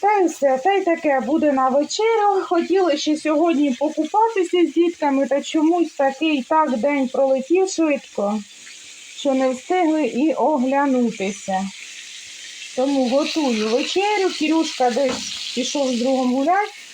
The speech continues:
Ангелінка там на вулиці з татом гуляють. Зварили з собачкам, он, чавунчик гарячий ще остиває.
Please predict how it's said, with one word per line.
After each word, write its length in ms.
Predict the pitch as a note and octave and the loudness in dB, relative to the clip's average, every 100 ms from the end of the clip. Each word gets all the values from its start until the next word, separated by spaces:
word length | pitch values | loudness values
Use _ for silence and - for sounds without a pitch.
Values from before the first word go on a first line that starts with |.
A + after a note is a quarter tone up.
| - - - | -20 -20 -10
Ангелінка 680 | A#3+ C4 C4 C4+ D4 B3+ A3+ | -4 0 0 0 0 -2 -4
там 260 | A#3 A3 A3+ | -2 -4 -2
на 120 | A#3+ | -2
вулиці 520 | C4+ G4+ F#4+ E4 E4 | 0 2 0 0 -2
з 80 | E4+ | -2
татом 600 | - E4+ E4 E4 D4+ D4 - - - A3 | 0 2 2 0 0 0 -4 -20 -14 -6
гуляють. 600 | C4 C#4+ D4 C#4 C4+ B3 - - - - - - - - - - - - - - - | -2 0 0 0 0 -4 -8 -20 -20 -20 -20 -20 -20 -20 -20 -20 -20 -20 -20 -20 -8
Зварили 760 | A3+ A#3 C4 D4+ C#4+ A#3+ A3 A3 | -6 -2 0 0 0 0 0 -2
з 120 | - | -4
собачкам, 880 | C4+ C4 F4 F#4+ G4 - - E4+ E4 | -2 0 2 2 0 -4 -2 0 2
он, 240 | E4 D#4+ - - - - | 0 0 -6 -20 -16 -4
чавунчик 760 | D#4+ D#4 D4+ D4+ B3+ C#4+ B3+ - - - - - - | 0 0 0 0 -2 -4 -6 -8 -20 -20 -20 -20 -6
гарячий 840 | B3 C#4 C4+ B3+ B3+ B3+ B3 B3 - - | -2 0 2 0 0 -2 0 -2 -2 -2
ще 280 | A#3+ A#3 A#3+ - - - _ - - | 0 -2 -4 -8 -20 -20 _ -20 -4
остиває. 1040 | A#3+ B3 - B3+ A#3+ B3 A#3+ A#3 A3+ A#3 | -4 -4 -2 0 2 2 2 0 0 -2